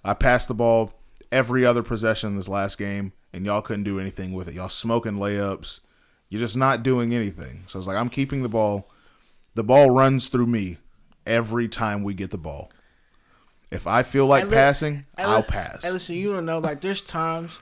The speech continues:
Speaker 2: <laughs> that, like, when I walk in the gym, and it's been a while. I can't tell you last time I played basketball. But that used to be one of the one things that kinda annoyed me,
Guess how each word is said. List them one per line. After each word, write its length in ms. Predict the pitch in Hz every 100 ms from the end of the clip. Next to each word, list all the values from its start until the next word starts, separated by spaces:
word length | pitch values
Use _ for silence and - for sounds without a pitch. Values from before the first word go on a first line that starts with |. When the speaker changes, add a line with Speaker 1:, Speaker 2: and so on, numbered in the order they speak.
| _
Speaker 2:
<laughs> 500 | - - - - -
that, 100 | 147
like, 180 | 147 139
when 120 | 143 147
I 80 |
walk 260 | 139 139 139
in 60 | 139
the 80 | 123
gym, 480 | 113 123 127 127 -
and 100 | 180
it's 140 | 214
been 180 | 147 156
a 80 | 143
while. 340 | 123 110 107
I 100 | 117
can't 240 | - 151 120
tell 100 | 127
you 80 | 117
last 240 | 117 120
time 140 | 127 120
I 120 | 107 - - - - - - - - - 139
played 240 | 123 113
basketball. 640 | 110 110 - - - 107 - _ _ - - - - -
But 120 | 147
that 120 | 185
used 140 | 226 -
to 60 |
be 120 | 208 175
one 240 | 151 156
of 60 | 151
the 80 | 139
one 260 | 135 139
things 260 | 143 147 147
that 160 | 131
kinda 280 | - 135 143
annoyed 560 | 135 117 117 117 131 143
me, 280 | 156 175